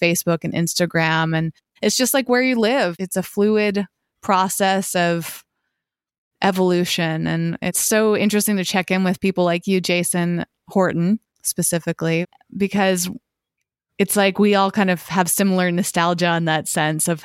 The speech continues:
how things have shifted online and how life changes living in Los Angeles and all the different experiences that each of us have had.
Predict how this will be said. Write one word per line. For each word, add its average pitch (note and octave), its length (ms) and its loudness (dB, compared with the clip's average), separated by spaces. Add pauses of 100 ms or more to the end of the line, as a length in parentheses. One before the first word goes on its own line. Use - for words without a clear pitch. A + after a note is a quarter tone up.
how F3 200 2
things F3+ 260 2
have E3 120 0
shifted F3 380 0
online F#3 680 2
and D#3+ 180 -2 (400)
how F#3+ 160 2
life F3 260 2
changes F#3 520 0
living F3+ 260 0
in E3+ 120 -2
Los E3+ 280 0
Angeles F3+ 640 0
and - 80 -6
all E3+ 100 0
the F3 80 0
different F3 420 -2
experiences F3 880 0
that D#3+ 140 0
each E3 180 -4
of E3 80 0
us D#3+ 180 -2
have D#3+ 100 -4
had. D#3 480 -2